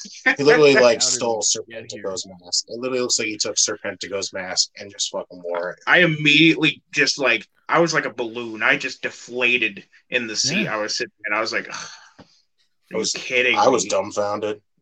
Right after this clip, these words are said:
Speaker 1: This guy walks out here, and I'm just like, "This should be an awesome reveal." He walks out, and it's Reggie, and I'm like, "And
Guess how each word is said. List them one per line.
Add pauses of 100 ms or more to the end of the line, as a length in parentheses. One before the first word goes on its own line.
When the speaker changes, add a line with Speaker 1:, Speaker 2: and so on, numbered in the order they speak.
Speaker 1:
This
guy
walks
out
here,
and
I'm
just
like, (300)
"This
should
be
an
awesome
reveal." (340)
He
walks
out,
and
it's
Reggie,
and
I'm
like, (1160)
"And